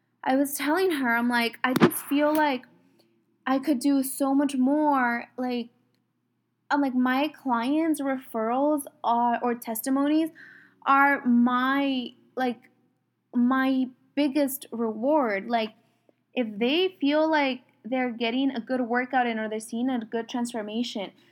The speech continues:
then they're gonna refer me to somebody else." And then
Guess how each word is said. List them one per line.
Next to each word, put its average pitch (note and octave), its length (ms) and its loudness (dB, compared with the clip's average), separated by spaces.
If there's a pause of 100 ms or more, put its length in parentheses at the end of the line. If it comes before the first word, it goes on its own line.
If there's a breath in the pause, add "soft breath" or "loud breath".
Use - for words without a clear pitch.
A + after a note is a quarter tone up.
(140 soft breath)
then B3 120 0
they're C#4 120 2
gonna F4 200 0
refer C#4+ 360 0
me C#4+ 100 0
to C4+ 100 0
somebody B3 460 -2
else." B3+ 380 0 (1040)
And B3+ 240 0
then A#3+ 540 2